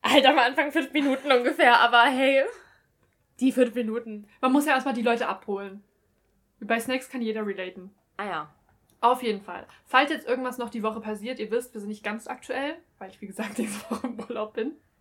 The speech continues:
Speaker 1: Aber wir posten es in die Story.
Speaker 2: Ja. Als ob jetzt so viel passiert. Na, man weiß es
Speaker 1: Na,
Speaker 2: nicht.
Speaker 1: beschrei's
Speaker 2: Welcher,
Speaker 1: nicht. Beschrei's nicht.
Speaker 2: welcher Rechtsstreik,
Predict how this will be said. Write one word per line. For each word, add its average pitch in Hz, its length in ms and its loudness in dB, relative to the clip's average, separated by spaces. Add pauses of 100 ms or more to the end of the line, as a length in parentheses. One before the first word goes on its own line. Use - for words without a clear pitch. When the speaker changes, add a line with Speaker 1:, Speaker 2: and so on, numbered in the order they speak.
(160)
Speaker 1:
Aber 208 400 0
wir 202 80 -8
posten 190 320 -14
es 180 80 -20
in 170 80 -20
die 160 40 -20
Story. 160 380 -20 (380)
Speaker 2:
Ja. 170 340 -20 (340)
Als 190 180 -14
ob 214 120 -4
jetzt 214 120 -4
so 196 80 -12
viel 208 140 -20
passiert. 180 360 -20
Na, 349 280 0
man 302 120 0
weiß 190 200 -6
es 359 60 -12
Speaker 1:
Na, 427 100 -8
Speaker 2:
nicht. 453 120 -4 (280)
Speaker 1:
beschrei's 247 320 -2
Speaker 2:
Welcher, 220 260 -2
Speaker 1:
nicht. 208 100 -12
Beschrei's 190 400 -12
nicht. 175 240 -20 (120)
Speaker 2:
welcher 214 520 0
Rechtsstreik, 214 760 -4